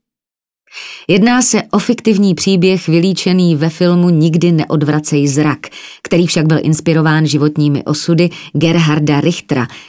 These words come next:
nejslavnějšího a v současnosti i nejdražšího německého malíře druhé poloviny dvacátého století.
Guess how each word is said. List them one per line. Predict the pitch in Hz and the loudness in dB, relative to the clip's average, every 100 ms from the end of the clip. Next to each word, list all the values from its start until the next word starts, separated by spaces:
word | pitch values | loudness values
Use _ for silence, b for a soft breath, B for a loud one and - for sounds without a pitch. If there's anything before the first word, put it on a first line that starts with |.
| B | B
nejslavnějšího | 190 247 - 247 226 220 220 214 208 196 196 - | 0 0 0 0 2 0 0 0 0 -2 -2 -4
a | |
v | 302 | -2
současnosti | - 202 - 185 185 180 - 175 | -2 -2 0 -2 0 -2 0 -2
i | - 156 | 0 0
nejdražšího | 143 156 190 214 214 196 190 180 | 0 0 0 -2 -2 -2 0 2
německého | 170 156 151 - 156 143 | 2 0 0 -2 0 0
malíře | 127 139 170 160 160 | 0 0 0 0 0
druhé | 143 143 139 | 0 -2 -2
poloviny | - 139 143 147 147 | -2 -2 0 0 -2
dvacátého | 139 113 - 113 123 127 139 | -2 -4 -4 -4 -4 -4 -4
století. | - 170 156 123 113 113 - | -2 -2 -2 -4 -8 -8 -10